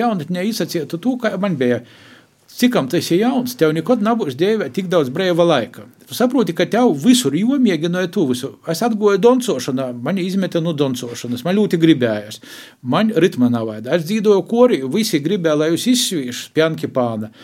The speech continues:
A man taču negribējās dzīvot piekto skolā. Man izsvīda no kora par to, ka viņi saprata, ka es nesimulēju, ka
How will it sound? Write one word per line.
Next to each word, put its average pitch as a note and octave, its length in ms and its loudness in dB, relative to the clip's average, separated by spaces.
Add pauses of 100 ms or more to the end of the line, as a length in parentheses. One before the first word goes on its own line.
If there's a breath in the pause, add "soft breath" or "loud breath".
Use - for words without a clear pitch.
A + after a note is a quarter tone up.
(280 loud breath)
A B2 80 -6
man A#3+ 180 6
taču B3+ 220 4
negribējās D#3+ 480 4
dzīvot C#3+ 340 -2
piekto E3 300 -2
skolā. C#3 260 0
Man D#3 200 -2
izsvīda D#3+ 440 0
no D#3 140 -2
kora B3 320 2
par F3+ 160 -2
to, G#3+ 160 0
ka F3+ 100 0
viņi E3+ 140 0
saprata, G#3 380 -2
ka F3+ 100 -2
es - 100 -2
nesimulēju, C#3 680 2
ka B2+ 120 -4